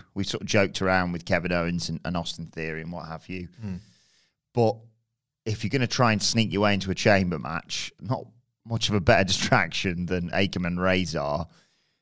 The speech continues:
Speaker 1: As someone's getting taken out having been pinned, if Karrion Kross wants to sneak in,
Speaker 2: Yes.
Speaker 1: that's a good
Speaker 2: Yeah, they could do that.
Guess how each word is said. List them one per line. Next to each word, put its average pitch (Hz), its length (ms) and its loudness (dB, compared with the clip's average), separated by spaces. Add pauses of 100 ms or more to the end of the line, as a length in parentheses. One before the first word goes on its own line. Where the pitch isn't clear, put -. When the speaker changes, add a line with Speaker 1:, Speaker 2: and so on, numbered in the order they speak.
(120)
Speaker 1:
As 107 80 -4
someone's 117 380 2
getting 95 300 0
taken 107 360 2
out 95 200 0
having 95 280 -2
been 92 240 0
pinned, 87 760 0 (260)
if - 140 -20
Karrion 104 320 2
Kross 101 240 -2
wants 87 180 -6
to 85 60 -6
sneak 98 440 0
in, 87 460 2
Speaker 2:
Yes. 113 580 -4
Speaker 1:
that's 117 200 0
a - 20 4
good 107 340 6 (360)
Speaker 2:
Yeah, 127 240 -2
they 120 80 -4
could 135 180 -2
do 127 160 0
that. 110 200 0